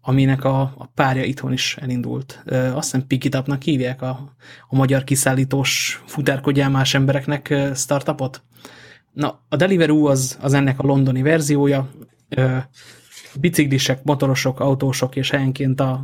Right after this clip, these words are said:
a metrón közlekedő emberek is szállítanak mindenféle csomagokat a városba szana széjjel. És, ö, és azért léptek sztrájkba ennek a cégnek a dolgozói, mert, ö, eddig volt egyfajta bérezés, ö, óránként hét fontot kaptak, és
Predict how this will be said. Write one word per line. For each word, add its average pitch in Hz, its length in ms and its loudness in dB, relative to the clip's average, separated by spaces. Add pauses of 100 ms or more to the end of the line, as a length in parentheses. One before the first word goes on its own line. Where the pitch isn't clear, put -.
(180)
a 131 420 -8
metrón 139 400 2
közlekedő 135 500 2
emberek 135 340 2
is 143 100 2
szállítanak 135 460 0
mindenféle 135 440 0
csomagokat 131 600 -2 (800)
a 127 220 -2 (100)
városba 131 440 2
szana 131 260 2
széjjel. 156 520 2 (720)
És, - 380 0
ö, 143 360 4 (340)
és 135 120 -8
azért 147 340 2
léptek 135 280 0
sztrájkba 139 400 0
ennek 135 160 0
a 131 60 -4
cégnek 131 340 0
a 127 40 -2
dolgozói, 147 560 0 (760)
mert, 135 520 0
ö, 139 300 2 (380)
eddig 135 360 -2
volt 139 280 2
egyfajta 131 760 -6
bérezés, 160 760 0
ö, 131 240 -8
óránként 135 720 0
hét 135 360 -2
fontot 127 460 -2
kaptak, 131 440 -4
és - 400 -4